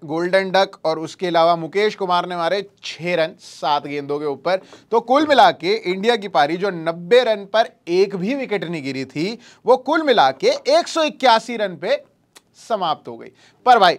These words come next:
उसके बाद भी सब लोग ये कह रहे थे कि मेरे भाई आप ये देखो ये पिच कितनी खराब है, पिछले मैच में एक सौ पन्द्रह रन पे निपट गए थे ये लोग, एक सौ पन्द्रह रन का टारगेट था जिसको बनाने में इंडिया की भी पांच विकेट गिरे थे,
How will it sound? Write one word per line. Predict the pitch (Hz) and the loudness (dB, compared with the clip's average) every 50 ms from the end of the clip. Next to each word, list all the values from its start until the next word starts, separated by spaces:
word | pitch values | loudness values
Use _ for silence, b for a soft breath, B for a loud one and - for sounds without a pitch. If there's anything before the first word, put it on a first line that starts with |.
| - _ - | -4 _ -6
उसके | 190 185 185 - - 226 | -6 -6 -6 -2 -2 0
बाद | 196 180 175 180 175 | 4 4 4 4 2
भी | 165 135 123 - | 0 -8 -16 -18
सब | - - - 165 165 | -14 -6 -6 -6 -4
लोग | 180 196 196 180 | -2 -2 -2 -2
ये | 165 175 170 | -2 -4 -4
कह | 175 160 135 | -4 -4 -4
रहे | 127 131 127 | -4 -6 -8
थे | 123 135 135 160 208 214 | -8 -8 -6 -6 -6 -6
कि | - _ _ _ _ - 165 165 | -8 _ _ _ _ -14 -12 -12
मेरे | 160 156 160 165 170 | -8 -8 -4 -4 -4
भाई | 147 - - - 135 139 151 180 208 | -6 -8 -14 -14 -12 -10 -8 -6 -4
आप | 202 185 180 180 175 143 | -2 0 0 0 -2 -4
ये | 147 143 143 156 160 160 | -6 -10 -8 -8 -8 -8
देखो | 143 131 139 139 135 _ - 175 190 214 233 240 226 - 151 | -8 -10 -10 -10 -10 _ -6 -2 0 2 2 2 0 -4 -10
ये | 156 156 175 190 220 226 | -10 -4 -2 -2 -2 -2
पिच | 220 - _ - 208 196 180 - - | -6 -10 _ -14 -14 -14 -14 -16 -18
कितनी | - - 185 185 - 220 220 233 | -16 -16 -16 -14 -12 -12 -12 -10
खराब | 196 220 226 220 214 208 208 190 | -8 -4 -2 0 2 2 0 0
है, | 196 196 190 175 131 - b b b b b - | -4 -6 -6 -6 -8 -10 b b b b b -10
पिछले | - 202 - - 208 214 240 247 | -10 -10 -8 -8 -4 -2 -2 -2
मैच | 240 226 214 208 208 208 202 - | 0 0 0 0 0 -2 -4 -8
में | 196 226 247 240 | -10 -8 -6 -8
एक | 233 240 | -8 -8
सौ | - - 262 254 | -4 -4 -4 -4
पन्द्रह | 254 - - 220 214 214 214 226 240 240 | -4 -4 -6 -4 -4 -2 -2 0 2 2
रन | 240 240 240 233 | 0 -2 -6 -8
पे | 220 233 240 | -4 -4 -4
निपट | 240 233 233 233 240 233 226 | -4 -4 -6 -4 -4 -2 -2
गए | 233 233 233 233 | 0 0 0 0
थे | 214 - 233 240 233 226 | -2 -2 -4 -4 -2 -2
ये | 220 | -2
लोग, | 214 214 208 202 | 0 0 0 -2
एक | 196 190 | -2 -4
सौ | - 233 214 | -4 -8 -8
पन्द्रह | 214 - 208 202 208 214 214 214 220 | -8 -8 -10 -8 -8 -8 -8 -8 -8
रन | 220 | -8
का | 214 208 226 | -4 -4 -4
टारगेट | 220 220 - 214 208 202 202 202 214 196 | -4 -2 0 2 2 2 0 -4 -6 -6
था | - - 196 175 - B B B B B 139 | -2 0 0 0 0 B B B B B -14
जिसको | 151 185 175 - - 233 226 | -14 -14 -12 -6 -2 -2 -2
बनाने | 208 202 180 170 175 180 196 226 | -2 -2 -4 -4 -4 -4 -6 -6
में | 247 240 - | -6 -8 -8
इंडिया | 208 208 208 196 226 247 254 | -10 -10 -8 -2 0 0 0
की | 233 247 247 | 0 -4 -6
भी | 254 | -8
पांच | 247 247 233 220 220 214 - | -4 -2 -2 -2 -2 -4 -6
विकेट | 214 196 185 170 | -8 -8 -6 -6
गिरे | 190 208 233 | -8 -6 -8
थे, | 302 | -10